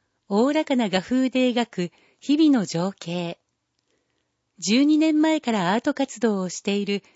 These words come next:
泉川典子さん、六十五歳。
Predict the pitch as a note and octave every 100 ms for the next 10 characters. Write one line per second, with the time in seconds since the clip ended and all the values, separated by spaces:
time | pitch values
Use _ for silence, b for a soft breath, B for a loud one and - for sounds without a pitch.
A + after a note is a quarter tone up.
0 | b b F#3 D#3 B3+ D4+ - A#3+ G#3 E3
1 | B3+ D4 B3 - F#3 E3+ G#3+ G3 D3+ -
2 | C4+ D4+ D4 C#4 B3+ G3 F3